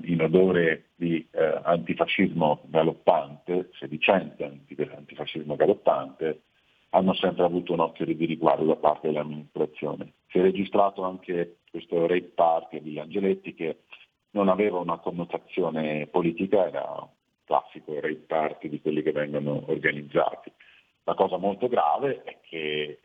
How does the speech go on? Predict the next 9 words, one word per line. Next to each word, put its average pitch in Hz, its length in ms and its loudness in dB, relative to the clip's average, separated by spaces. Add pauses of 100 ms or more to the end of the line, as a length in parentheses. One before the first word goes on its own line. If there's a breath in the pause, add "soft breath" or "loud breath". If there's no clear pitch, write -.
era 80 220 -4
comunque 80 800 -2
un 78 100 -8
evento 78 560 -4
ampiamente 82 760 -2
annunciato, 85 800 0
ampiamente, 76 640 -6
eh, 76 220 -4
divulgato, 104 800 -2